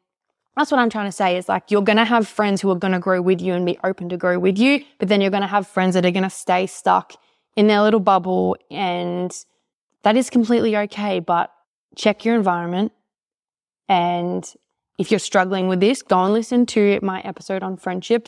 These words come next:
I talk about, like, how to let go of them and coming to the realization that you do need to let go with them and you're growing and you're parting ways, and that is completely okay.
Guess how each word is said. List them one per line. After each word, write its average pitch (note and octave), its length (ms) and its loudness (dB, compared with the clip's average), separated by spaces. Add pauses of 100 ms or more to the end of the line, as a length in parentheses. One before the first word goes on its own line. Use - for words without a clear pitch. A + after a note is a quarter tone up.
I F#3+ 60 -6
talk F3+ 200 -6
about, G3 160 0
like, F#3+ 160 -4 (120)
how - 220 -4
to F#3 60 -4
let G#3 200 -8
go C4 240 4
of A3+ 160 -2
them A#3+ 600 4 (420)
and F3+ 560 -4
coming F#3+ 240 -2
to G#3 80 -4
the G3 80 0
realization F#3 580 -2
that F3 100 -2
you F3+ 100 -2
do A3+ 140 4
need C4 200 2
to A#3 60 0
let G3 180 -2
go G3+ 200 0
with G3 120 -4
them G3 200 -4
and F#3 120 -6
you're F#3 80 -8
growing G#3+ 340 0
and G3 80 -2
you're G3 80 -6
parting F#3+ 400 -2
ways, F#3+ 320 -4
and G3 140 -8
that F#3+ 180 -6
is G#3 160 -12
completely G3 460 -6
okay. G#3 520 -2